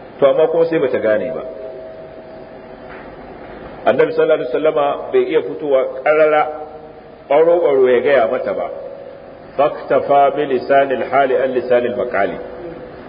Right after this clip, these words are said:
Shi yasa sai ya kau da kai, domin in bata fahimta daga maganarsa ba, to, ta fahimta daga kau da kansa. Ko kuma ya janyo abin da ɗinsa, ya rufe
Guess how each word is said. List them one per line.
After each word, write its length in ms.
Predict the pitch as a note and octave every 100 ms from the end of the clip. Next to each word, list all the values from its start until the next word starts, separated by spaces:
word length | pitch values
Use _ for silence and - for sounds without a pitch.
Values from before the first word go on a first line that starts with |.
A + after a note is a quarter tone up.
| - - -
Shi 120 | C3
yasa 260 | C3 C3+ B2
sai 140 | B2+
ya 80 | B2 B2+
kau 160 | D#3
da 100 | D3
kai, 280 | B2 D3+ - - - - - - - - - -
domin 400 | A2+ A#2+ C#3 -
in 140 | E3 E3+
bata 240 | - D3+
fahimta 640 | C3 C#3 E3 E3+ E3 C#3 B2+
daga 240 | B2 B2
maganarsa 580 | A#2+ A#2+ D#3 D#3 - A#2+
ba, 320 | D3+ D#3 - C#3
to, 100 | C3+
ta 100 | B2+
fahimta 380 | C#3 F3 D#3+ C3
daga 180 | A#2 -
kau 120 | C#3
da 80 | B2
kansa. 340 | - G#2+ - - - - - - - -
Ko 140 | D3 D3
kuma 200 | D#3+ D#3+ D#3
ya 100 | D#3
janyo 580 | D#3+ E3 E3 E3+ E3 D#3+
abin 220 | B2+ -
da 80 | C3
ɗinsa, 300 | C3+ C3+ B2+
ya 140 | B2
rufe 200 | C3+ B2+